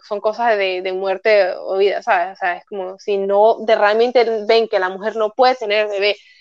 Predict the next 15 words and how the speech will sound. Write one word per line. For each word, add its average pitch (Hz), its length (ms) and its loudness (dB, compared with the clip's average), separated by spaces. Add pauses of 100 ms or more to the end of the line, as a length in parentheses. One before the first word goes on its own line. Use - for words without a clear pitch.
(240)
de 214 200 2
la 185 100 0
manera 208 320 0
natural, 214 500 2 (240)
ah, 214 100 2
es 202 100 -8
que 226 100 -2
toman, 220 400 0 (140)
eh, 180 280 -14 (160)
una 202 180 -8
cesárea. 185 420 -4 (880)
Y 233 120 -2
bueno, 240 220 4
al 202 100 -2
parecer, 202 460 0